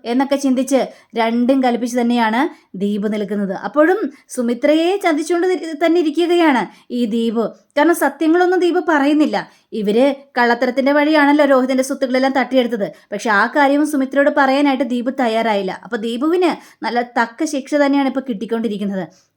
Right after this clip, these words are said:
അപ്പോൾ പൂജയുടെ ഈ വാലന്റൈൻസ് ഡേ കാർഡ് സുമിത്ര കണ്ടുപിടിക്കോ, പിന്നെ സുമിത്ര വാക്ക് കൊടുത്തതുപോലെ തന്നെ സ്വരമോളുടെ ഫ്രണ്ട്സിനെ എല്ലാവരെയും, ആ, വീണ്ടും സ്കൂളിലേക്ക് തിരിച്ചു കൊണ്ടുവരുമോ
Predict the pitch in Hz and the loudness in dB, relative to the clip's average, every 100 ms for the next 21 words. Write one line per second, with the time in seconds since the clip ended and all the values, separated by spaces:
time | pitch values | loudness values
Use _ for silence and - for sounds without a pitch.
0 | 208 220 226 220 - - 214 208 247 254 | -8 -4 -2 -4 -10 -8 -4 0 2 2
1 | 277 233 - _ - 247 240 226 233 247 | 2 0 -4 _ -4 0 2 0 0 -2
2 | 262 262 269 277 247 240 240 - 220 214 | 0 0 2 2 2 2 0 -2 -6 -6
3 | 226 240 233 220 208 202 214 - - _ | -6 -4 -4 -2 -4 -4 -4 -6 -10 _
4 | _ - 196 196 220 220 - _ _ _ | _ -4 -2 -2 -4 -6 -14 _ _ _
5 | _ _ _ - 220 208 220 220 220 220 | _ _ _ -8 -6 -4 -2 2 2 4
6 | 262 240 254 254 254 254 254 247 247 247 | 4 4 2 2 2 0 0 0 -2 -2
7 | 220 220 226 233 240 247 226 247 254 233 | -4 -2 -2 -2 -2 -4 -4 -4 -2 -2
8 | 233 240 247 254 240 - - - - 240 | 0 2 4 2 0 -6 -18 -20 -10 -4
9 | 226 220 220 202 220 240 254 262 240 - | -2 -2 -2 -6 -4 -2 2 2 0 -2
10 | 240 233 247 240 233 262 220 214 247 214 | 0 0 -2 -4 -4 -2 0 4 4 2